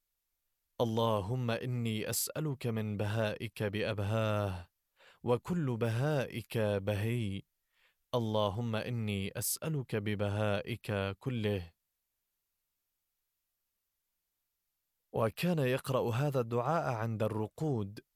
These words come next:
كما كان يكثر قراءته في قنوت صلاته: اللهم يا من احتجب بشعاع نوره عن نواظر خلقه، يا من تسربل بالجلال والعظمة،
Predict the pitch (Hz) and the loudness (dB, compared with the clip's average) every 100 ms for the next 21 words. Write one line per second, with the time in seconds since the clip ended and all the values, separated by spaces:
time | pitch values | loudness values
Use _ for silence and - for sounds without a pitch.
0 | _ _ _ _ - 123 110 107 - 127 | _ _ _ _ -4 0 0 -2 0 2
1 | 113 117 120 - 135 123 - 123 120 113 | 2 -2 -4 -4 -2 -2 -4 0 2 2
2 | 143 - 139 123 110 120 - 127 165 143 | 0 -2 0 0 -2 -6 -4 -2 -2 -2
3 | 117 104 110 104 104 98 110 92 85 _ | -2 -2 0 0 0 -2 -4 -4 -8 _
4 | _ _ _ _ _ _ _ _ _ _ | _ _ _ _ _ _ _ _ _ _
5 | - - - - _ _ _ - 127 120 | -20 -20 -20 -20 _ _ _ 0 2 4
6 | 123 107 147 139 120 117 127 127 110 113 | 4 4 0 2 2 2 2 0 0 -2
7 | 107 - - 160 143 120 107 107 101 104 | 0 -2 -2 -2 0 2 2 2 0 -2
8 | - 107 104 117 107 95 104 107 107 101 | 0 0 2 2 2 0 -2 -2 -2 0
9 | 113 113 107 101 98 113 107 104 110 139 | 0 0 0 0 -2 -2 0 0 2 0
10 | 113 104 104 101 - 123 110 - 113 98 | 0 -2 -2 -2 -2 -4 -4 -4 -2 0
11 | 90 - _ _ _ _ _ - - - | -4 -12 _ _ _ _ _ -20 -20 -20
12 | - - 123 135 139 131 135 127 175 165 | -16 0 4 4 4 2 0 0 0 0
13 | 123 127 117 113 117 110 117 113 143 131 | 2 4 4 2 0 0 2 2 2 2
14 | 113 107 104 104 101 110 117 107 104 92 | 2 2 2 4 2 2 0 2 0 -2